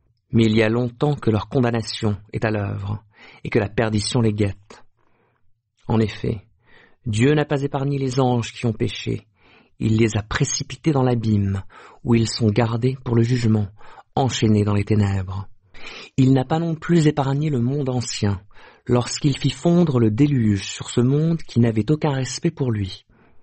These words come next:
Il a néanmoins protégé huit personnes,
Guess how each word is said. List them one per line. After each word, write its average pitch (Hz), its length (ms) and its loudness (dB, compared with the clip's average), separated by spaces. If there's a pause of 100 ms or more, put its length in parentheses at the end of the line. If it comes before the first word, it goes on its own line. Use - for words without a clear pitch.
(600)
Il 110 180 4
a 107 60 2
néanmoins 123 600 0
protégé 123 560 0
huit 123 180 -2
personnes, 98 800 -2